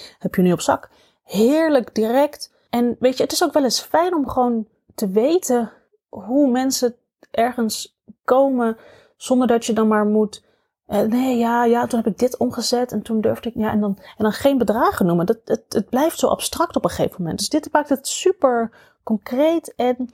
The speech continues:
weet je, het gaat ook over miljoenen en dat soort dingen. Maar, eh,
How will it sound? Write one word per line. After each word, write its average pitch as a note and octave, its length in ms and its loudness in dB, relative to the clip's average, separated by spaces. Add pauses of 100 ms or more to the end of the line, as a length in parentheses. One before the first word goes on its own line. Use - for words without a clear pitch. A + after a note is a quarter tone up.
(480)
weet - 140 -4
je, - 100 -2
het - 120 0
gaat - 220 -2
ook - 140 0
over F#3 340 4
miljoenen F#3+ 640 4
en F3+ 140 -4
dat F#3 160 0
soort F#3 160 -4
dingen. F3 440 -6
Maar, B3 720 -2
eh, G#3+ 100 2